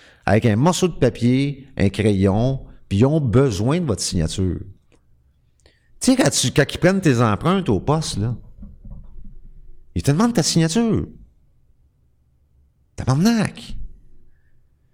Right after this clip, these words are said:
Moi, quand je me suis fait arrêter par la police de Terrebonne, là, ils ont pris mes empreintes. Puis après ça, ils voulaient que je signe. Je l'ai regardé, je dis, « Vous êtes vraiment sérieux ? »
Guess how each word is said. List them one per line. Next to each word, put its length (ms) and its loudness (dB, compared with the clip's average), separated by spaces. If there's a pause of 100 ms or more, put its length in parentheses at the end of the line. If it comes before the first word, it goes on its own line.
(440)
Moi, 120 6
quand 120 4
je 100 0
me 60 4
suis 100 -2
fait 160 2
arrêter 440 4
par 120 2
la 80 2
police 220 2
de 60 2
Terrebonne, 520 2
là, 80 2
ils 120 4
ont 100 2
pris 160 0
mes 180 4
empreintes. 520 0 (840)
Puis 80 4
après 180 2
ça, 140 2
ils 60 4
voulaient 180 4
que 60 -4
je 100 -10
signe. 420 0 (380)
Je 80 -12
l'ai 60 4
regardé, 420 2
je 60 2
dis, « 240 0 (240)
Vous 180 2
êtes 80 0
vraiment 300 2
sérieux ? » 580 -2